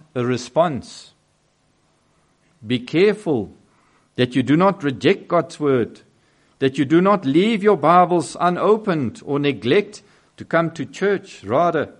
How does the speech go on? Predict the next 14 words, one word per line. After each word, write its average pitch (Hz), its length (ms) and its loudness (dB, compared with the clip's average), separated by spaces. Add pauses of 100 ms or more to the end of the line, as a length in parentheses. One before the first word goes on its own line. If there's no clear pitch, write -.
(400)
consider 156 520 -2
carefully 180 840 0 (280)
how 131 140 0
you 151 200 0
are 120 120 -2
living 131 560 -2 (380)
and 104 140 -6
what 143 240 -2
you 151 100 -2
are 117 120 -2
doing 127 520 -4 (400)
with 117 220 -8
the 107 100 -4
word 139 460 -2